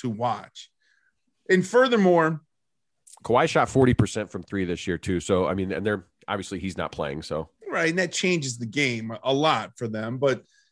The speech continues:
Speaker 1: you know, look, the, he's not there. So the other thing that I would say is the Suns are up three one. The Clippers have had their opportunities to win games. In games three and four,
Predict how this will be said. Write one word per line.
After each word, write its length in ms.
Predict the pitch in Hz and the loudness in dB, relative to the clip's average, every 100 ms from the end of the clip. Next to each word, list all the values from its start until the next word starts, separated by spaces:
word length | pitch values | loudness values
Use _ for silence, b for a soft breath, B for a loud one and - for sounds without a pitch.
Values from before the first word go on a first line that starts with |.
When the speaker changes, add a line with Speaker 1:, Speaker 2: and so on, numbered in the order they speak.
| _ - | _ 0
Speaker 1:
you 80 | |
know, 80 | 185 | 2
look, 280 | 190 180 - | 4 4 2
the, 140 | 139 - | -4 -2
he's 220 | 170 160 | -4 0
not 240 | 180 - | 0 2
there. 240 | 170 107 - | 2 2 -2
So 540 | - 147 131 123 120 _ _ _ _ _ _ _ | 2 4 6 4 -2 _ _ _ _ _ _ _
the 300 | 127 160 180 | 0 4 4
other 240 | 214 233 | 6 4
thing 320 | 202 185 170 | 2 0 0
that 120 | 156 151 | 0 2
I 120 | 147 | 2
would 240 | 139 127 | 0 -2
say 400 | - - 143 143 131 | -6 0 2 2 0
is 420 | 120 113 104 - 135 | -2 -4 -8 -10 -4
the 80 | |
Suns 360 | 135 196 202 180 | 0 4 4 4
are 120 | 175 | 2
up 180 | 170 170 - | 2 -2 -6
three 200 | 156 151 | -2 -2
one. 420 | 139 135 127 120 | 0 0 -2 -4
The 100 | 123 | -10
Clippers 420 | 117 190 190 175 | 0 0 2 -2
have 100 | 151 | -2
had 420 | - - 151 156 147 | -4 -2 0 2 4
their 240 | 143 139 | 4 4
opportunities 840 | 131 131 120 - 151 147 147 143 - | 0 -6 -12 -4 -2 0 -2 -6 -6
to 120 | 135 | -6
win 380 | 120 131 131 110 | -2 -2 -2 -4
games. 640 | 120 131 143 170 170 - _ _ _ _ _ _ - | -4 -4 -2 -4 -6 -18 _ _ _ _ _ _ 0
In 120 | 151 | 0
games 420 | 135 165 175 165 | 4 4 4 2
three 300 | - 160 170 | 0 2 2
and 120 | 165 | 0
four, 520 | 156 151 156 170 185 | 0 2 4 4 0